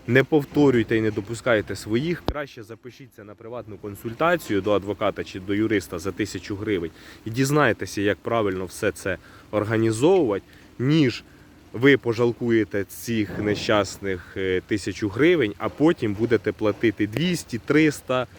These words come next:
чотириста, може, навіть мільйон гривень, якщо з вас стягнуть якусь, е, наприклад,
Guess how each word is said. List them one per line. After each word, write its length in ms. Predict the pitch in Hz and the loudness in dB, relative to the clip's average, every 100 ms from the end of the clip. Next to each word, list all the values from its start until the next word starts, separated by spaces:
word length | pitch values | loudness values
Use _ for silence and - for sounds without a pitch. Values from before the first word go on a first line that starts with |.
| - - | -20 -8
чотириста, 720 | 113 101 151 160 147 - 113 | -6 0 4 6 4 0 -4
може, 260 | 107 101 | -4 -6
навіть 320 | 101 107 101 110 | -10 -10 -10 -8
мільйон 380 | 107 127 160 | -6 -4 -2
гривень, 460 | 143 139 139 131 110 | -2 0 0 0 0
якщо 280 | 98 - 113 | -4 -4 -6
з 80 | 98 | -4
вас 180 | 98 | -6
стягнуть 500 | - 110 101 98 92 | -4 -2 -2 -2 -6
якусь, 340 | 95 104 95 - - - - - | -8 -8 -8 -12 -20 -20 -20 -10
е, 460 | 92 95 98 95 95 | -2 2 2 2 2
наприклад, 480 | 95 - 98 95 | 0 -2 -4 -4